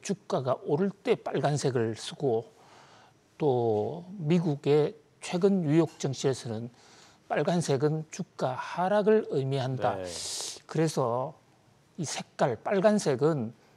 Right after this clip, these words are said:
Speaker 1: 어떤, 어, 편견을 가진 색깔이다. 이래서 색깔을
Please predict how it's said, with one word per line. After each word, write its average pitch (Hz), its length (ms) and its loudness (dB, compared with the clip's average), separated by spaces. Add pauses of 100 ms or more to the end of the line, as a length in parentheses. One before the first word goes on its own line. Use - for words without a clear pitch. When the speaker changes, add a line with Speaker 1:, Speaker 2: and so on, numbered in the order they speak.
(220)
Speaker 1:
어떤, 127 500 -2 (420)
어, 104 240 -8
편견을 220 580 0
가진 135 300 0
색깔이다. 123 640 -4 (500)
이래서 156 540 0 (120)
색깔을 165 520 -2